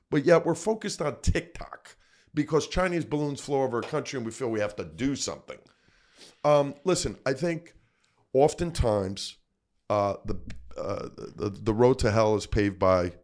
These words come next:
good intentions. And I think a lot of politicians try to do things in an expedited way, think of what the priorities are. If you're gonna do something, if you're gonna legislate or regulate something,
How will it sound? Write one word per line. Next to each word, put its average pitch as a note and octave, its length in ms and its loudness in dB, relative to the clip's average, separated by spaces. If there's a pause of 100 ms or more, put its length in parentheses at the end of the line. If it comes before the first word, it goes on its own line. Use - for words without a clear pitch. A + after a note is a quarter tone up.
(260)
good G2+ 160 2
intentions. - 640 -4 (520)
And G#2+ 120 0
I G2+ 80 0
think C3 320 -4
a G#2 40 -2
lot G#2 220 2
of - 80 -4
politicians G#2 1000 -2 (460)
try B2+ 260 2
to B2+ 60 0
do A2+ 180 -4
things A2 340 -6
in F#2+ 140 -4
an F2+ 80 -8 (140)
expedited G#2 720 -2
way, F#2+ 260 0
think G#2+ 280 -8
of G2 60 -10
what F#2+ 100 -8
the - 80 -8
priorities E2+ 600 -6
are. - 220 -12 (580)
If B2 160 -10
you're G3 80 -6
gonna G3+ 220 -2
do A#2 280 -4
something, F2+ 460 -6
if F2 120 -10
you're E3 100 -10
gonna D#3+ 160 -2
legislate G#2+ 760 -4
or G2 60 -4
regulate F2 500 -4
something, E2 420 -8